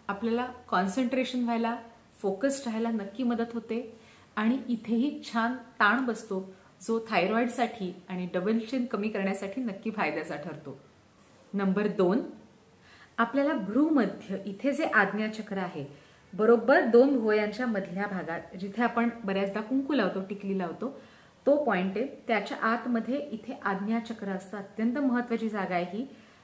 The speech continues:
ध्यान करताना किंवा मेडिटेशनच्या वेळेलाही याचं महत्त्व तुम्हाला सगळ्यांना माहिती असेलच. आपली तर्जनी घेऊन तिथे exactly आपल्याला बोट ठेवायचं आहे, किंचित pressure द्यायचं आहे आणि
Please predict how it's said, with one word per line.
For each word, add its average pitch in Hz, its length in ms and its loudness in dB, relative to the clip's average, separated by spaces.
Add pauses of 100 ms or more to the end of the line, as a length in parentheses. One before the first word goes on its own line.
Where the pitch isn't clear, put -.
(140)
ध्यान 214 320 4
करताना 220 520 0
किंवा 214 220 -4
मेडिटेशनच्या 220 680 0
वेळेलाही 214 320 2
याचं 226 280 0
महत्त्व 208 340 -2
तुम्हाला 202 300 2
सगळ्यांना 202 360 2
माहिती 202 340 -2
असेलच. 190 420 -2 (580)
आपली 262 340 0
तर्जनी 247 480 2
घेऊन 233 360 -2 (380)
तिथे 233 320 0
exactly 220 480 -2
आपल्याला 226 300 -2
बोट 196 300 -2
ठेवायचं 180 380 -4
आहे, 269 80 -4 (520)
किंचित 339 440 2
pressure 226 360 4
द्यायचं 190 380 -2
आहे 247 140 -4 (480)
आणि 226 480 2